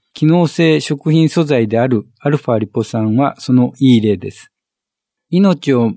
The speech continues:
守るために腎臓を守る。今回はそのための研究者コラムです。では本題です。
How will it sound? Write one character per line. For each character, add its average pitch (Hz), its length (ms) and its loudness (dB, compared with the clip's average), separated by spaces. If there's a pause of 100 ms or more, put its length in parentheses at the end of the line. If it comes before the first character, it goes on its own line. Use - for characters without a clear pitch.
守 135 280 2
る 151 120 0
た 131 160 -2
め 120 160 2
に 139 260 2
腎 131 240 2
臓 123 220 0
を - 20 0
守 117 400 2
る。 - 40 -18 (220)
今 180 220 0
回 127 220 0
は 113 180 -2
そ - 140 -4
の 143 100 0
た 143 140 -2
め 143 140 2
の 156 160 -2
研 123 200 0
究 117 220 -4
者 113 120 -10
コ - 140 -10
ラ 104 80 -4
ム 95 120 -6
で 95 100 -14
す。 - 180 -20 (760)
で 165 100 0
は 151 100 0
本 123 240 2
題 117 180 0
で 107 100 -2
す。 - 160 -14